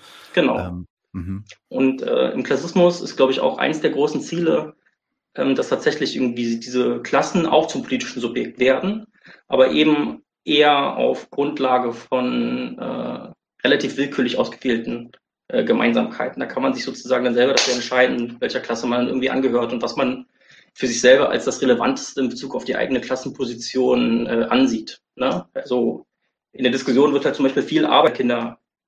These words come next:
Speaker 1: äh, gesagt oder Arbeiterinnenkinder. Und, äh, was aber jetzt ein Arbeiter ist oder eine Arbeiterin, nach der Definition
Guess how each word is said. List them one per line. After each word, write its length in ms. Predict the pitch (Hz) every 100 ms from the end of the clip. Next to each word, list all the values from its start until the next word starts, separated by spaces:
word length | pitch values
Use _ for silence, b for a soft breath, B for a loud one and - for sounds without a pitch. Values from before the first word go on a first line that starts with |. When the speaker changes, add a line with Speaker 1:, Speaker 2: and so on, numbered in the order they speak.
| -
Speaker 1:
äh, 160 | 117
gesagt 440 | 113 - 123 151 -
oder 180 | 117 120
Arbeiterinnenkinder. 920 | 147 - - 170 175 175 190 208 - b b b b _
Und, 400 | 139 127 135 135
äh, 260 | 120 123 117
was 160 | 135
aber 120 | 139 131
jetzt 140 | 123
ein 60 | 127
Arbeiter 420 | 135 202 196 160
ist 340 | - - -
oder 100 | -
eine 140 | 127 123
Arbeiterin, 680 | 135 180 170 131 156 160
nach 120 | 143 135
der 100 | 131
Definition 840 | 143 139 131 - 139 151 - -